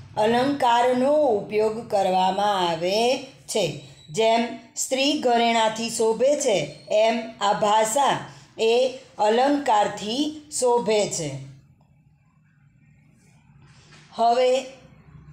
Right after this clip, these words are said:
અલંકારના અભ્યાસ માટે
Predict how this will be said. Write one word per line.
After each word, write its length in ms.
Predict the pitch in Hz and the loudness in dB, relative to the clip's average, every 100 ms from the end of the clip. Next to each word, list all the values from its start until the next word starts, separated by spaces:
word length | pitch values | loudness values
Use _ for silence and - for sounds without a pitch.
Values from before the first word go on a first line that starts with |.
| - | 0
અલંકારના 960 | 226 254 311 302 285 277 285 277 277 | 4 4 2 2 2 2 2 2 2
અભ્યાસ 680 | 302 - 233 175 208 214 220 226 | 2 0 0 0 0 2 2 0
માટે 680 | 226 226 240 247 277 175 135 | -4 0 0 2 0 0 -4